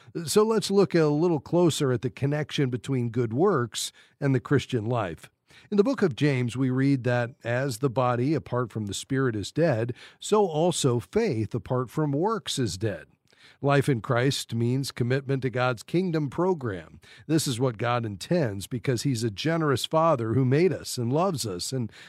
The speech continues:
knows what we need. Our faith is meant to be acted out.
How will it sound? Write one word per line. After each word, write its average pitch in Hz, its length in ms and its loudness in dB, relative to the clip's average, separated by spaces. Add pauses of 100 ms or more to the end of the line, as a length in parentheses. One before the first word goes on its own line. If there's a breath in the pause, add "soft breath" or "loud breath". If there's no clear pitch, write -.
(120)
knows 139 320 4
what 151 180 2
we 131 140 2
need. 147 480 0 (340 loud breath)
Our 147 160 2
faith 233 320 2
is 123 180 2
meant 123 300 -2
to 139 80 -4
be 127 320 0
acted 123 460 -2
out. 139 360 -2